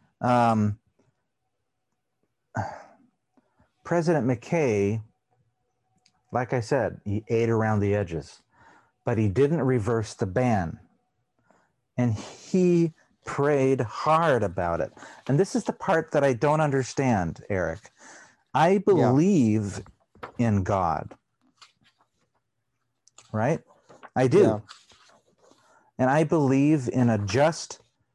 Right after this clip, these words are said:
Speaker 1: um, Heavenly Father and in a just system. And it is hard to understand the following quote.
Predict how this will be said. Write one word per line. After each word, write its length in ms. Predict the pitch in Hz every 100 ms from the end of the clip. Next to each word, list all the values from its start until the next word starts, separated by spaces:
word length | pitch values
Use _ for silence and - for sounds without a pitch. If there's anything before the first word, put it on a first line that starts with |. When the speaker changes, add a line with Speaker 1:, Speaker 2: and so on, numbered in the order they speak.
| _ _ _ - _ _
Speaker 1:
um, 200 | 120 113
Heavenly 360 | 104 123 113 101
Father 500 | 139 139 156 190 185 - _
and 180 | 113 117
in 100 | 113
a 80 | 107
just 380 | 92 147 156 -
system. 520 | 180 170 - 92 104 _ _ _ _ _ _ _ _ _ _ - - -
And 200 | 113 120
it 100 | 143
is 180 | 170 127
hard 420 | - - 202 208
to 140 | - -
understand 720 | 147 135 127 - 123 117 104
the 80 | 98
following 600 | - 135 135 127 120 110
quote. 460 | 107 127 113 -